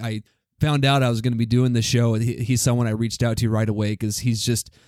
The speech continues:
uh, a phenomenal person to listen to and to talk to. And, and he knows a thing or two about that, that transition when you're heading in, the dog days of training camp are, are finishing up, and you finally have that opponent that you can start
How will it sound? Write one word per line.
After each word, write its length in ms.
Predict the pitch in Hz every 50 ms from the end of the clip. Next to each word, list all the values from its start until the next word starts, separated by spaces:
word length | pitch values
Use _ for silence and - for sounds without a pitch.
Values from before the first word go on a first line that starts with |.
| _ _ _ _ -
uh, 240 | 113 107 104 101 73 92
a 40 | 120
phenomenal 600 | - 139 131 127 127 131 135 127 127 117 113 104
person 320 | - 117 113 - - 107
to 100 | 101 110
listen 260 | 101 107 104 107 110 110
to 200 | - 110 107 107
and 180 | 101 98 107 104
to 80 | 110 104
talk 320 | - 123 107 107 - -
to. 240 | - 110 107 107 107
And, 140 | 101 104 - _ _ _ _ _ _ _ _ _ _ _ -
and 120 | - 165
he 80 | 196 226
knows 240 | 233 233 233 214 202
a 40 | 175
thing 220 | 147 185 185 175
or 60 | 156
two 240 | 139 160 180 170 139
about 340 | 123 113 117 110 107 107 -
that, 260 | - 113 107 - -
that 180 | 120 113 104 -
transition 720 | - - 139 131 123 117 117 127 120 117 - 104 98 104
when 200 | 104 101 104 107
you're 180 | 110 110 107 104
heading 360 | 131 135 131 120 123 120 117
in, 200 | 117 117 117 110 _ _ _ _ _ _ _ _ _
the 60 | - -
dog 380 | - 127 127 123 120 120 117
days 260 | 117 117 123 123 120
of 80 | 113 98
training 320 | - 135 127 120 117 117
camp 320 | 110 - 123 117 113 110 -
are, 140 | 104 104 101 - -
are 260 | - 110 104 101 104 - _ _ -
finishing 440 | 165 160 156 139 - - 139 135 127
up, 300 | 123 123 123 120 - - - _ _ _ _ -
and 100 | - 110
you 80 | 107 98
finally 400 | - - 135 135 139 139 139 127
have 180 | 123 127 120
that 140 | 117 120 107
opponent 540 | 107 - - - - 139 127 117 104 95 101
that 60 | 104
you 100 | 107 104
can 100 | - 110
start 320 | 98 - 127 117 101 95